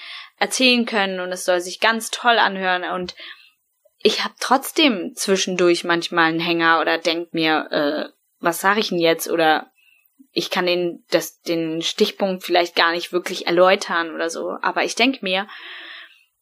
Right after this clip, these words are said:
mein Gott, das ist nur menschlich, dass man auch mal einen Fehler macht oder dass man etwas irgendwie, ja, vermasselt in seinem Leben oder dass man irgendein, eine Sache halt nicht so erreicht, wie man es sich wünscht. Aber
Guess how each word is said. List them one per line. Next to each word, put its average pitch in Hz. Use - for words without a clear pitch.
mein 247
Gott, 240
das 285
ist 233
nur 262
menschlich, 247
dass 202
man 196
auch 202
mal 202
einen 196
Fehler 240
macht 190
oder 190
dass 190
man 190
etwas 185
irgendwie, 180
ja, 185
vermasselt 240
in 165
seinem 170
Leben 160
oder 175
dass 175
man 175
irgendein, 190
eine 180
Sache 202
halt -
nicht 262
so 277
erreicht, 170
wie 175
man 170
es 170
sich 170
wünscht. 170
Aber 190